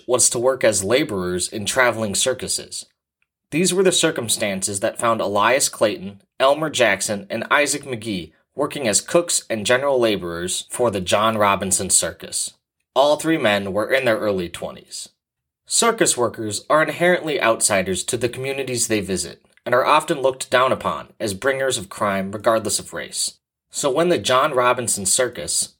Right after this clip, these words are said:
a Southern production that was staffed by a large number of black men, came to the overwhelmingly white Duluth, it was immediately viewed with suspicion. Regardless, the circus managed to sell thousands of tickets, largely to Duluth's younger residents.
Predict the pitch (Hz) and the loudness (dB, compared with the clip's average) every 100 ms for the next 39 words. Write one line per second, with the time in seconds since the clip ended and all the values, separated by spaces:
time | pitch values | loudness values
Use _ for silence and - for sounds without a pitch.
0 | _ 120 - 190 185 123 104 98 90 - | _ 0 4 4 4 0 -2 -4 -4 -6
1 | 110 - 123 - 147 143 143 - 123 104 | -4 -2 0 2 4 4 2 0 0 2
2 | 117 131 120 120 113 104 90 104 110 - | 2 2 0 0 2 0 0 2 2 0
3 | 104 104 78 90 _ _ _ - 143 147 | -2 -2 -2 -12 _ _ _ 0 0 2
4 | 127 - 151 156 120 98 123 131 101 98 | 0 4 2 4 0 4 2 2 -2 0
5 | 90 98 110 - 90 107 90 - - _ | 0 0 0 -2 -4 -2 -4 -8 -18 _
6 | _ 131 127 120 127 139 143 117 131 101 | _ -2 0 0 0 0 0 0 -2 -4
7 | 104 104 98 - 98 - 98 - - - | -2 -2 -4 -10 -4 -2 0 -4 -6 -10
8 | - _ _ _ _ 120 113 160 156 98 | -12 _ _ _ _ -2 2 2 2 -4
9 | 82 - - 120 170 165 180 - 135 127 | -4 -6 -4 -2 -2 0 0 0 0 0
10 | 131 - 123 - 107 104 117 117 117 98 | 0 -4 -2 2 0 2 2 2 0 -6
11 | 92 - 95 - - - - _ _ 139 | -8 -8 -12 -14 -10 -10 -10 _ _ 2
12 | 160 170 - 165 160 147 131 123 110 123 | 2 2 -2 -2 -2 -6 -2 0 4 2
13 | 120 - 117 110 117 107 95 90 - 82 | 0 -6 -2 0 0 0 -2 -2 -4 -8
14 | - - - | -14 -8 -8